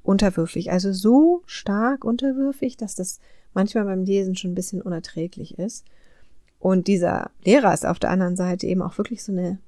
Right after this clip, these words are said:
ganz herrische Sorte von Mensch, also auch irgendwie nicht besonders sympathisch, finde ich. Und dann gibt es halt auch noch zwei weitere Hauptfiguren, nämlich einmal die Ehefrau des Lehrers und der leibliche Sohn der beiden.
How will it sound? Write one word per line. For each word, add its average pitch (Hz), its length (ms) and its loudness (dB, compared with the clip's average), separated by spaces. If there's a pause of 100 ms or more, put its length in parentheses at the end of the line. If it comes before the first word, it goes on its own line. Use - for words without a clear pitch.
(120)
ganz 196 260 -10
herrische 214 520 -2
Sorte 156 400 -4
von 175 240 -8
Mensch, 220 320 -4
also - 240 -8
auch - 280 -20
irgendwie 180 400 -8 (120)
nicht 202 220 -6
besonders 185 320 -4
sympathisch, 226 720 -2 (560)
finde 226 280 4
ich. 247 120 -2
Und 208 80 2
dann 214 120 4
gibt 233 140 2
es 233 100 2
halt 208 160 0
auch 202 80 0
noch 202 140 -2
zwei 196 240 -2
weitere 247 340 4
Hauptfiguren, 240 760 8 (440)
nämlich 202 260 -2
einmal 196 200 -2
die 190 120 -2
Ehefrau 247 440 4
des 247 180 -6
Lehrers 262 460 -2 (340)
und 202 320 0
der 190 160 2
leibliche 185 540 2
Sohn - 400 -6 (120)
der 185 100 -4
beiden. 226 360 0